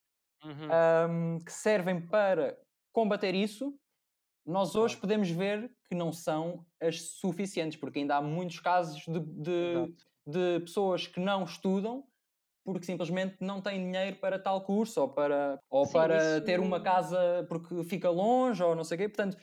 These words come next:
Speaker 1: Uhum.
Speaker 2: não depende só do que tu queres, mas das tuas próprias ferramentas que tens
Speaker 1: Capacidades.
Speaker 2: disponíveis naquele próprio momento. Portanto,
Speaker 1: Exato.
Speaker 2: a média acaba por ser uma delas.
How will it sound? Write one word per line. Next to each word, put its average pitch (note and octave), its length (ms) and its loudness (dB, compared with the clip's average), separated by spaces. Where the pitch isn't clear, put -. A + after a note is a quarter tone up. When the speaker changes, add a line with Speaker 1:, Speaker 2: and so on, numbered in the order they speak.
Speaker 1:
Uhum. D#3 260 -16
Speaker 2:
não B3 340 4
depende A#3 340 2
só A3 220 2
do F#3 220 2
que - 80 -18
tu A#3+ 120 0
queres, A#3 520 2
mas G3 280 2
das A3+ 200 0
tuas A#3 240 -2
próprias C4 680 2
ferramentas A3+ 640 0
que - 120 -20
tens A3 500 -2
Speaker 1:
Capacidades. G#3 500 -2
Speaker 2:
disponíveis - 80 -20
naquele G3+ 280 0
próprio G#3 280 0
momento. D#3+ 360 -2
Portanto, C3+ 300 0
Speaker 1:
Exato. B2 120 -12
Speaker 2:
a E3+ 100 4
média D4 500 2
acaba A3+ 280 2
por A3+ 120 -8
ser A3+ 200 2
uma G#3+ 360 2
delas. A2 460 2